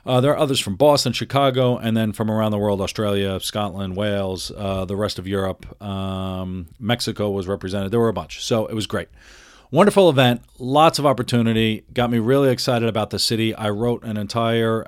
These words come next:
um, kind of profile of everything that I did and my thoughts on the overall trip.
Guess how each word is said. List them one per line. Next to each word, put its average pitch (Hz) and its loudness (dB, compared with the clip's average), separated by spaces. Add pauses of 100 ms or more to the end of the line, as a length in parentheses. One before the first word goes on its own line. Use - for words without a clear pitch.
um, 98 -4
kind 101 -4
of 92 -6
profile 113 -2
of 98 -6
everything 104 -4
that 104 -4
I 101 -2
did 123 2
and 104 -2
my 98 -4
thoughts 110 -4
on 107 -4
the 104 -4
overall 107 0
trip. - -2